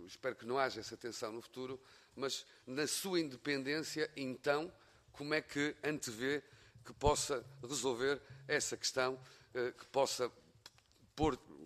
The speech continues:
possa existir, eh, para garantir a sua independência, tem que, eh, porventura, ter também alguns momentos de tensão. Recentemente, o Banco de Portugal também, eh, apresentou, eh, e tem apresentado os resultados operacionais negativos.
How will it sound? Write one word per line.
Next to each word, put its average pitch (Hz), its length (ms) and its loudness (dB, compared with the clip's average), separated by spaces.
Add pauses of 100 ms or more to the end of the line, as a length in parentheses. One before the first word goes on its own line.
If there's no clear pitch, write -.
(120)
possa 135 260 2
existir, 196 440 2 (300)
eh, 107 200 -6 (100)
para 127 100 -2
garantir 131 240 -2
a 139 60 -2
sua - 120 -6
independência, 156 460 -4
tem 180 200 0
que, 156 260 0 (420)
eh, 117 520 2 (340)
porventura, 120 560 0
ter 127 180 -4
também 135 360 0
alguns 131 340 2
momentos 123 280 -2
de - 40 -6
tensão. 104 340 -4 (580)
Recentemente, 151 480 2
o - 20 -8
Banco 143 160 4
de - 60 -16
Portugal 147 300 4 (120)
também, 147 420 4 (340)
eh, 143 340 4
apresentou, 135 720 -2
eh, - 40 -8
e 120 140 -4
tem 139 180 0
apresentado 117 800 2
os - 0 -
resultados 120 400 -2 (140)
operacionais 123 540 -2
negativos. 131 500 -6